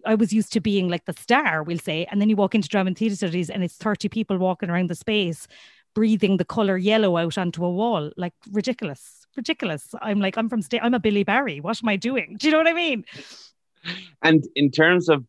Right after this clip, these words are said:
Speaker 2: then going through from college to becoming a parent and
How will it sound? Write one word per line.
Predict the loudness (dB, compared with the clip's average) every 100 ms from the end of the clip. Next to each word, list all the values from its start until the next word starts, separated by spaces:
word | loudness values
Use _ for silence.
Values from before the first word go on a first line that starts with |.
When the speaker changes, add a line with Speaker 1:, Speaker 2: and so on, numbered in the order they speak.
| 2
Speaker 2:
then | 4 6 2 -2 -6 -16 -2
going | 2 4 4 2
through | -4 0 2 2 0
from | 2 2 2 -2 -6 -14 _ _ _
college | 0 4 6 4 0 -8
to | -4 2 4 4 0 -4 -10 _ _ _
becoming | -12 -4 0 0
a |
parent | 2 2 2 2 -4
and | -6 -4 -4